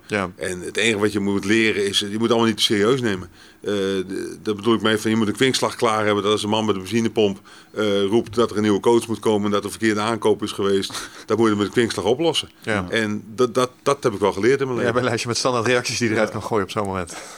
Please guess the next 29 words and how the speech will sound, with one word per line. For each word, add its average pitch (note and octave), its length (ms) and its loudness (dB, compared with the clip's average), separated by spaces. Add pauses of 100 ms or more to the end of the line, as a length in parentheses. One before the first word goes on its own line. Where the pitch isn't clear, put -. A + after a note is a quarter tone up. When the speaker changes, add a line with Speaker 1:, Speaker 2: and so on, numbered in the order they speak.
(120)
Speaker 2:
Nou D3+ 120 0
ja, E3+ 220 4
kijk, E3+ 200 0
als, D#3+ 280 -2
als D3 180 -2
ze - 80 0
iets D#3 100 0
slechts G3 260 2
over D#3+ 140 4
me B2+ 60 0
roepen, B2+ 220 2
dan A#2+ 80 -4
geven B2+ 180 4
ze A#2+ 80 0
altijd - 180 0
gelijk. D3+ 280 0 (300)
Speaker 1:
Ja. G#2+ 280 -2
Speaker 2:
En C3+ 180 -2
als C3 200 0
het, - 200 -8
eh, B2 260 4
iets, A2+ 140 -4
iets B2 140 -2
goeds C#3 220 -2
over A#2+ 200 4
me A#2 100 4
is, G#2 120 0
dan, G#2 340 0
eh, G2+ 140 0